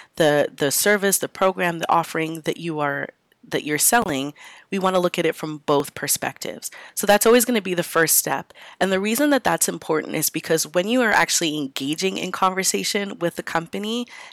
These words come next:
it is important to speak to both perspectives. And often you're gonna have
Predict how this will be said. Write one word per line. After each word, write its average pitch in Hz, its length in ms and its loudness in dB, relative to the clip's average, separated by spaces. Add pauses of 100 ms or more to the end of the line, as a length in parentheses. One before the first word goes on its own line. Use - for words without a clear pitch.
(160)
it 208 180 4
is 180 240 6
important 180 520 0
to 175 60 -2
speak - 360 -2
to - 120 -2
both 147 460 0
perspectives. - 800 -6 (340)
And 185 180 0
often 160 760 2
you're 180 180 0
gonna 202 200 0
have 175 460 2